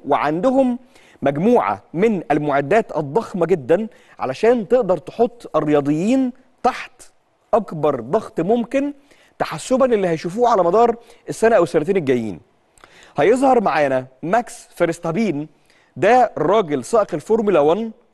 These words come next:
أصغر سائق كسب، هو ده في تاريخ الفورمولا وان، وهو عنده سبعتاشر سنة وبطل العالم ثلاث مرات، راجل مشهور حتى للناس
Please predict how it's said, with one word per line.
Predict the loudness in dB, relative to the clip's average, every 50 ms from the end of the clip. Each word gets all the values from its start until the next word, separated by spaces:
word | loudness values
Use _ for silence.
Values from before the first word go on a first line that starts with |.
| _ 0
أصغر | 0 0 0 -2 -4 -2 -2 -2 -2
سائق | -2 -2 0 0 2 0 -2 -4 -6 -12 -20 _ -8
كسب، | -8 -4 -2 -2 -2 0
هو | 0 2
ده | 2 2 0 -4 -8 -20 _ _ _ _ _ _ _ _ _
في | -4 -2 0
تاريخ | 2 2 2 0 0 -2 -2
الفورمولا | -2 0 0 0 2 2 4 4
وان، | 4 2 2 0
وهو | 0 0 2 2 2
عنده | 2 2 2 0 -2 -2 -6 -6
سبعتاشر | -4 0 0 0 0 -2 -4 -8
سنة | -4 0 0 0 0 -2 -6 -10 _ _ _ _ _ -6
وبطل | -2 0 2 0 2 2 0 2 2
العالم | 2 2 2 2 2 2 0 0 -2 -4 -8 -8 -2 0
ثلاث | 2 2 2 2 0
مرات، | 0 0 2 2 2 2 0 -2 -6 -16 -14 _ -4
راجل | -2 0 0 0
مشهور | -2 -4 -6 -6 -6 -6
حتى | -6 -8 -8 -6 -4
للناس | -4 -2 -2 -2 -2 -2 -6